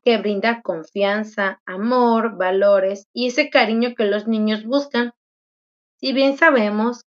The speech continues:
que no todos los niños viven en casa una infancia feliz,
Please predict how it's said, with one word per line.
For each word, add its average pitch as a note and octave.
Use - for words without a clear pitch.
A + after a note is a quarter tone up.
que C#4+
no E4+
todos E4
los A#3
niños G#3+
viven C4+
en G3+
casa F#3+
una C4
infancia G3+
feliz, E3+